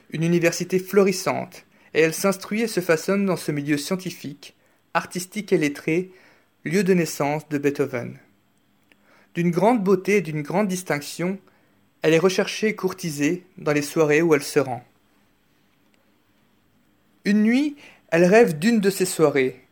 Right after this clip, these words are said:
durant laquelle un jeune homme, d'une grande beauté, passe devant elle et vient lui adresser la parole, l'invitant à danser.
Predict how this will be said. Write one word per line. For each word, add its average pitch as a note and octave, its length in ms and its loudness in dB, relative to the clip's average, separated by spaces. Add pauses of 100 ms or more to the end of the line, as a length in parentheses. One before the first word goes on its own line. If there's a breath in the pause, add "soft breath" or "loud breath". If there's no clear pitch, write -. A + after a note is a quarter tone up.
(180)
durant E3 260 2
laquelle F#3 380 4
un D#3+ 100 4
jeune E3 240 4
homme, F#3+ 300 2 (220)
d'une C#3+ 160 -6
grande F#3+ 360 2
beauté, D#3 480 -2 (440 soft breath)
passe G3 220 0
devant E3 340 4
elle D3+ 280 0 (160)
et D#3 60 0
vient E3+ 180 0
lui D#3 160 2
adresser D3 320 0
la B2+ 100 2
parole, B2+ 460 -6 (340)
l'invitant D3+ 540 -2
à C#3 60 2
danser. B2+ 460 -6